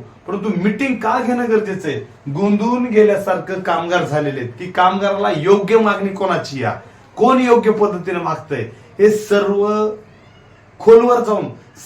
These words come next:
समजून सांगणं किंवा त्यांना लक्षात आणून देणं गरजेचं आहे. म्हणून आज मी ह्या निर्णयावर आलेलो आहे की येणाऱ्या सात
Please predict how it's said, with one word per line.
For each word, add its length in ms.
समजून 460
सांगणं 400
किंवा 280
त्यांना 320
लक्षात 640
आणून 260
देणं 280
गरजेचं 420
आहे. 120
म्हणून 420
आज 340
मी 240
ह्या 200
निर्णयावर 600
आलेलो 340
आहे 80
की 280
येणाऱ्या 720
सात 440